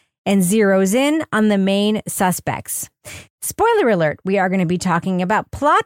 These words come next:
points from Crime Scene, The Texas Killing Fields. So if you wanna remain spoiler-free, go to the estimated time code in our show notes to hear our thumbs up or thumbs down reviews. One further note, I am the host of the Netflix podcast You Can't Make This Up,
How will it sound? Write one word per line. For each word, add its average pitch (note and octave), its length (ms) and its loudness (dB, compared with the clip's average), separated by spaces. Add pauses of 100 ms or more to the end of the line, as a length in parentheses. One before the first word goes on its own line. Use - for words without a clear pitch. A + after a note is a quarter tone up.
points F#3 340 -2
from G3 200 -4
Crime G#4 420 -2
Scene, C#3+ 420 -2
The D#3+ 80 -6
Texas F3+ 380 -2
Killing G4+ 320 -2
Fields. - 480 -4 (340)
So G#3+ 80 -2
if G3 100 0
you G3+ 120 0
wanna F3+ 240 0
remain E3+ 340 0
spoiler-free, F3 840 -2 (140)
go F#3+ 140 0
to E3 40 0
the E3 140 -4
estimated E3+ 540 -4
time F#3+ 280 -2
code F3 220 -2
in E3 80 0
our D#3 140 -2
show E4+ 180 -2
notes G#4+ 400 -2 (440)
to A3 100 0
hear G3 160 2
our E3 140 2
thumbs D#4 340 0
up D#4+ 160 0 (100)
or C4 120 -4
thumbs A#3 340 -2
down F#3+ 420 0 (100)
reviews. D#3 540 -4 (460)
One C4 260 2
further D4+ 320 0
note, E4 400 -2 (100)
I G3+ 120 -2
am G#3 260 0
the F#3+ 100 0
host F4+ 440 -2
of A3 120 -2
the A3+ 60 0
Netflix F#4 500 -2
podcast F4 640 -2
You G#3+ 120 -2
Can't C4 300 -2
Make B3 180 -2
This A3 200 -2
Up, E4 300 0